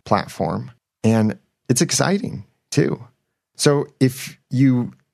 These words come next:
want to tweet me or something like that, remember I'm now the Daniel J Lewis instead of the Ramen Noodle or any of those other social networks. If you want to look for me, most likely I am the Daniel J Lewis on those social networks.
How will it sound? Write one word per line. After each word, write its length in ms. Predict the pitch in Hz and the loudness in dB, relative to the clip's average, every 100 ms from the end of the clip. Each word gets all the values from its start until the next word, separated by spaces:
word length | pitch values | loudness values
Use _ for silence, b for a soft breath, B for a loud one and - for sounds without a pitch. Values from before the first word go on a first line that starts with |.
| _ | _
want 280 | 127 123 98 | 0 2 0
to 80 | - | -6
tweet 300 | - 160 - | -2 -2 2
me 200 | 139 131 | 2 2
or 100 | 117 | 2
something 340 | - 113 123 | -2 -2 0
like 160 | 107 104 | 0 2
that, 180 | 113 123 | 0 2
remember 360 | 113 110 104 | 2 2 2
I'm 140 | 98 98 | 2 4
now 220 | 98 90 | 2 2
the 140 | 90 | 0
Daniel 360 | 82 104 95 92 | 0 2 2 0
J 140 | 95 | -2
Lewis 520 | 92 147 139 127 - - | 0 0 0 -2 -6 -6
instead 300 | 101 - 98 | -6 -2 -2
of 140 | 87 85 | -2 -4
the 40 | |
Ramen 300 | 90 92 92 | -2 -2 0
Noodle 340 | 101 127 127 123 | 0 2 2 2
or 240 | 113 107 B B - | 2 0 B B 0
any 200 | 165 190 | 2 4
of 80 | 156 | 4
those 220 | 139 127 | 2 2
other 280 | 120 131 135 | 2 4 2
social 420 | 123 127 120 123 | 2 0 0 0
networks. 580 | 117 107 117 113 - - - - | 0 0 0 0 -2 -8 -12 -4
If 160 | 107 135 | -2 2
you 60 | |
want 160 | 135 101 | 2 2
to 100 | 123 | -2
look 140 | 117 | -2
for 140 | - 113 | 0 0
me, 240 | 110 110 _ _ _ _ | 0 -2 _ _ _ _
most 380 | 107 127 135 131 | 2 4 2 2
likely 500 | 110 104 - 98 95 - | 0 0 -2 -2 -2 -2
I 160 | 95 | 0
am 380 | 95 92 90 92 101 | 2 0 -2 -6 -6
the 140 | 95 | -4
Daniel 360 | 95 95 98 90 | -2 0 -2 -2
J 180 | 92 87 | -4 -2
Lewis 480 | 87 85 82 - - - | -2 -4 -6 -10 -8 -2
on 240 | 90 85 | -2 -2
those 240 | 82 87 - | -4 -4 -2
social 320 | 92 90 87 | -4 -4 -6
networks. 500 | 85 85 85 - | -8 -8 -10 -10